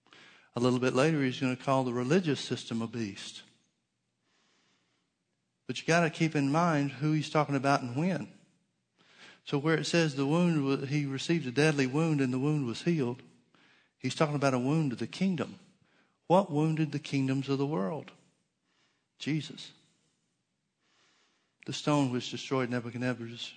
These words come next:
image, or the image that he saw in the dream. I heard this preached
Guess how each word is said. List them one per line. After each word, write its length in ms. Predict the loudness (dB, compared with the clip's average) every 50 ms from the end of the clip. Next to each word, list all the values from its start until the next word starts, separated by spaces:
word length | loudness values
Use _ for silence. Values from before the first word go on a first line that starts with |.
| -18 -8 -4
image, 440 | -2 -2 -2 -4 -6 -12 -18 -20 -20 _ _ _ _ _ _ _ _ _ _ _ _ _ _ _
or 60 | -4
the 160 | -2 0 0
image 240 | 0 0 -2 -4 -4
that 80 | -4 -4
he 80 | -4
saw 240 | -4 -4 -4 -2 -2
in 80 | -2 -4
the 60 | -6
dream. 260 | -8 -8 -8 -10 -10 -14 -20 _ _ _ _ _ _ _ _ _ _ _ _ _ _ _ _ _ _ _ _ _ _ _ _ _ _ _ _ _ _ _ _ _ _ _ _ _ _ _ _ _ _ _ _ _ _ _ _ _ _ _ _ _ _ _ _ _ _ _ _ _ _ _ _ _ _ _ _ _ _ _ 6
I 140 | 6 6 8
heard 240 | 8 6 6 6
this 180 | 4 2 2 2
preached 500 | 0 0 0 0 0 -2 -6 -10 -12